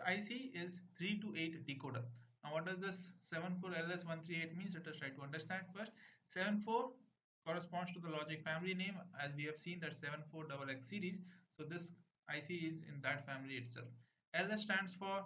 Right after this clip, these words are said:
low power Schottky. It is a technique for, by which this, uh, I C has been developed. So we don't have to know these things in detail. Let us come directly to the part one three eight. Now one three eight is one three is to eight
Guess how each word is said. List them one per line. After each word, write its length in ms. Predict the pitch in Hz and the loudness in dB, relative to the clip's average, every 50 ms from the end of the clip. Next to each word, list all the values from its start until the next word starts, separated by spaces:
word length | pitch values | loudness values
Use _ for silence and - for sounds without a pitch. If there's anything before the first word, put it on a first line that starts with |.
| - - | -2 -2
low 220 | 156 160 165 170 170 | -2 -2 0 0 0
power 200 | 156 139 143 143 | 0 0 0 0
Schottky. 540 | 147 - 170 175 180 180 - 220 220 233 - - _ _ _ _ _ - | 0 0 0 0 0 0 -2 -4 -4 -4 -6 -12 _ _ _ _ _ -8
It 140 | 156 156 160 | -6 -4 -4
is 160 | 156 156 156 | -4 0 2
a 300 | 160 156 156 151 120 120 - - - _ _ _ _ _ - | 4 4 4 4 2 0 -4 -12 -20 _ _ _ _ _ -6
technique 360 | 160 156 - 175 185 185 185 - - - | -6 -2 2 2 2 2 2 -2 -8 -8
for, 140 | - 156 156 - 123 | -8 -6 -6 -4 -4
by 100 | 143 143 151 147 170 | -2 -2 -2 -2 -2
which 220 | 170 165 170 165 | -2 -4 -4 -4
this, 240 | 156 151 143 - - | -4 -4 -4 -2 -4
uh, 120 | 151 139 123 120 - | -4 -4 -4 -4 -4
I 100 | 139 139 | -2 -2
C 180 | 139 143 156 147 | -2 -2 0 0
has 180 | 147 139 131 | 0 0 -2
been 160 | 135 135 131 | -2 -6 -4
developed. 360 | 131 135 139 156 185 220 - - - - - _ _ _ _ _ | -4 -4 -2 -2 -2 -2 -4 -6 -10 -20 -20 _ _ _ _ _
So 160 | - 156 151 147 - 160 | -8 -6 -6 -6 -6 -4
we 100 | 180 185 | -2 0
don't 200 | 175 208 220 214 | 0 2 4 4
have 140 | 220 214 | 4 4
to 180 | 214 - - 165 | 2 -4 -8 -6
know 220 | 165 175 185 180 - 180 - - - - | -2 0 0 0 0 -2 -6 -8 -10 -8
these 200 | 143 165 175 170 | -6 -4 -4 -2
things 260 | - - 180 180 - | 0 0 0 0 0
in 80 | 160 143 | -2 -2
detail. 300 | 151 156 160 214 226 262 269 - - - - - _ - 147 | -4 -4 0 2 2 2 2 -2 -6 -12 -18 -20 _ -8 -2
Let 160 | 147 165 160 214 | 0 0 2 0
us 100 | 202 - | -2 -2
come 240 | - 190 190 190 185 - | -2 -4 -4 -4 -4 0
directly 280 | 156 151 151 151 175 175 | 0 0 0 0 -2 -6
to 180 | 170 175 165 165 | -6 -6 -4 -2
the 120 | 175 180 180 - | -2 -2 -2 -2
part 240 | 160 156 165 - - - | 0 0 0 -2 -4 -6
one 160 | 156 147 143 147 - - | -4 -2 -2 -2 -4 -4
three 180 | 160 151 143 - | -4 -4 -2 0
eight. 180 | 120 117 117 - - - - | 0 0 0 -2 -4 -6 -4
Now 80 | 139 139 143 | -2 0 0
one 200 | 165 185 185 180 | 0 0 0 0
three 200 | 180 214 208 202 | 2 2 4 4
eight 220 | 196 202 240 247 226 - - - 165 175 | 4 4 2 0 -2 -4 -4 -2 -2 0
is 160 | 180 175 - | 0 0 -2
one 400 | 160 151 156 180 208 220 214 208 - | 0 2 2 2 2 2 0 -2 -2
three 200 | - 185 185 185 | -2 -2 -2 0
is 100 | 180 180 | 0 0
to 160 | 180 180 180 160 | 0 0 2 2
eight 220 | 160 185 214 208 | 2 2 0 -2